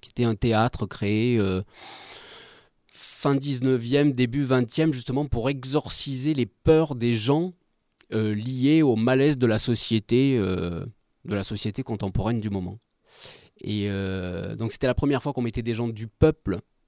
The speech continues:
dans le théâtre, euh, parce que c'était souvent des problématiques de bourgeois dans le théâtre. Euh, c'est la première fois qu'on mettait vraiment des gens, euh,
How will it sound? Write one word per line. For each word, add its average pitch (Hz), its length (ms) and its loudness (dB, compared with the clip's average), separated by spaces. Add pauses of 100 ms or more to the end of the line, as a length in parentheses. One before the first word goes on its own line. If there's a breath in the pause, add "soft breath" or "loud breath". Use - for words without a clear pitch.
(140)
dans 113 380 0
le 127 80 -2
théâtre, 101 500 -4 (920 soft breath)
euh, 95 400 -10
parce 101 120 -10
que - 80 -12
c'était 104 280 -12
souvent 117 260 -4
des 120 120 0
problématiques 107 520 -2
de 110 80 2
bourgeois 127 560 4
dans 107 120 4
le 92 80 0
théâtre. 92 420 -4
Euh, - 360 -10
c'est - 120 -12
la 98 80 -8
première 104 260 -8
fois 135 140 -6
qu'on 107 100 -8
mettait 101 260 -6
vraiment 110 280 -6
des 107 160 -2
gens, 110 400 -2
euh, 90 180 -8